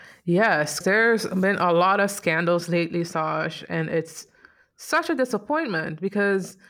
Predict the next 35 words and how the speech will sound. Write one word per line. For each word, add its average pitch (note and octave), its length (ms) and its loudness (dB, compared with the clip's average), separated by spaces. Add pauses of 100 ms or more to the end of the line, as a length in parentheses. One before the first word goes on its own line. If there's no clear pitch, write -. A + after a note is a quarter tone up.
(180)
that G#3+ 160 0
means A#3+ 280 0
that G#3 160 -2
there's F#3+ 240 -2
a F#3 60 0
lot G#3+ 240 0
of A#3 140 -4
people A3+ 340 -2
leaving G3+ 440 0
the F#3 100 0
church F3+ 640 -4 (680)
because F#3 360 0
of E3+ 180 0 (100)
all F#3 220 0
the E3+ 260 -2
drama F3 380 -2
that's E3 220 -2
been E3 140 -4
going D#3+ 260 -2
on D#3+ 240 -4
within E3+ 320 -2
the E3 100 -2
church. - 480 -8 (600)
And E3 440 -2 (140)
the E3+ 80 2
church G#3 240 -2
is A3+ 80 0
supposed G3 320 -2
to F#3 60 -6
be F#3 80 0
a F3+ 60 2
hospital E3+ 680 -2
for E3+ 160 -4
sick F#3+ 340 -6
people, E3+ 460 -6